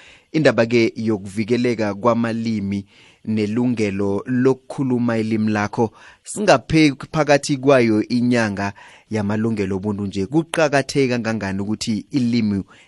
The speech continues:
livikelwe nokuthi umuntu-ke alikhulume angasabi azikhakhazise ilimi lakhe?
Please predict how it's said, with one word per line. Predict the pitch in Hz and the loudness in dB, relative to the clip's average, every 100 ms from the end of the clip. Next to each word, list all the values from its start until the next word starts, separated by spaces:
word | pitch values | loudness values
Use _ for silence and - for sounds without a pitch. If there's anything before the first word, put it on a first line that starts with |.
| - | -8
livikelwe | 107 110 85 104 98 117 107 101 101 - - - | -4 -4 -4 -8 0 4 4 2 -4 -8 -20 -8
nokuthi | 113 117 120 131 | -4 -2 -2 0
umuntu-ke | 127 123 107 104 - | 0 2 0 -2 -2
alikhulume | 156 147 143 - 143 120 104 95 - _ - | 0 0 -2 -4 0 0 0 -4 -16 _ -4
angasabi | 135 113 101 123 101 101 | -2 -2 -2 -2 -2 -2
azikhakhazise | 120 113 - - 107 90 85 98 - | -4 -4 -4 -8 -8 -8 -8 -8 -6
ilimi | 92 92 90 | -6 -6 -8
lakhe? | 82 - | -8 -14